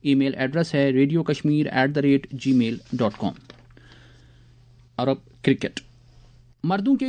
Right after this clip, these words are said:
ٹی ٹوئنٹی آئی سی سی عالمی کپ میں اس وقت کولمبو کے آر ایس پریمداسا اسٹیڈیم میں بھارت کا مقابلہ روایتی حریف پاکستان سے ہو رہا ہے۔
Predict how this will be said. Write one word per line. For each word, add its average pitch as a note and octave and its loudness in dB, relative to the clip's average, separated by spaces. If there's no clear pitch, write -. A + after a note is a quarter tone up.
ٹی B3 2
ٹوئنٹی A#3 0
آئی F#3 4
سی G3 -2
سی G3+ -2
عالمی F#3+ 2
کپ G#3 -2
میں G3+ 2
اس F#3 -2
وقت F#3 2
کولمبو G3 2
کے G#3 0
آر F3 0
ایس F#3 -2
پریمداسا E3 2
اسٹیڈیم F3+ 2
میں E3+ 0
بھارت D#3 2
کا E3+ -2
مقابلہ C#3 2
روایتی C#3 0
حریف C#3 2
پاکستان C3 0
سے D3+ -2
ہو B2+ -2
رہا F#2+ -4
ہے۔ G2 -8